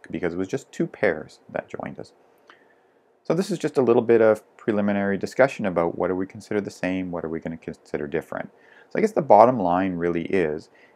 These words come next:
is if you think about the lift attendant, the person who's working there and loading the chairs, um, maybe what they would say to verbalize the composition on the chair. Triple, single, single,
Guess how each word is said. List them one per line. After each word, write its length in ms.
is 200
if 100
you 80
think 160
about 220
the 80
lift 280
attendant, 600
the 80
person 260
who's 160
working 360
there 180
and 100
loading 220
the 80
chairs, 420
um, 200
maybe 280
what 200
they 100
would 180
say 160
to 100
verbalize 720
the 80
composition 580
on 80
the 80
chair. 380
Triple, 500
single, 540
single, 560